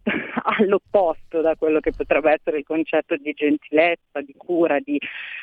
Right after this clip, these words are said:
accoglienza anche verso il prossimo, ma inteso non solo il prossimo che arriva da fuori, ma proprio il nostro vicino di casa, no? Credo che stiamo vivendo un periodo di spaccatura sociale veramente forte.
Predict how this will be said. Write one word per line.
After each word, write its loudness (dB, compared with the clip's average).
accoglienza 0
anche -4
verso -2
il -2
prossimo, -2
ma 0
inteso -2
non 2
solo 4
il 0
prossimo -2
che 0
arriva 2
da 2
fuori, 2
ma 0
proprio -2
il -2
nostro 2
vicino 0
di -4
casa, 0
no? 4
Credo -2
che -8
stiamo -2
vivendo 2
un 0
periodo 4
di -4
spaccatura 0
sociale 0
veramente 0
forte. 0